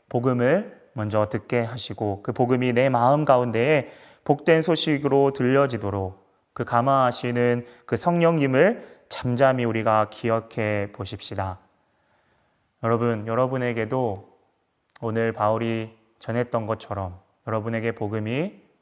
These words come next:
능력과 성령과 큰 확신 가운데에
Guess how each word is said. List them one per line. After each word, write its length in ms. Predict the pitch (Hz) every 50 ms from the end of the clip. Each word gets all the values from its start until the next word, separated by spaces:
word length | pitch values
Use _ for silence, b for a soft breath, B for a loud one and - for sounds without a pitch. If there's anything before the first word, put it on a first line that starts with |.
| _ -
능력과 920 | 110 113 117 120 123 127 127 123 120 - - - 110 98 92 95 87 87 _ _ _ _ _ _ _ _
성령과 1000 | - - - 143 131 135 131 127 123 117 101 110 107 110 127 156 185 185 - B B B B B B B _
큰 240 | - - 156 143 139
확신 480 | 131 135 160 - - - 170 160 151 -
가운데에 760 | - 131 120 117 113 104 104 104 107 117 135 170 196 - -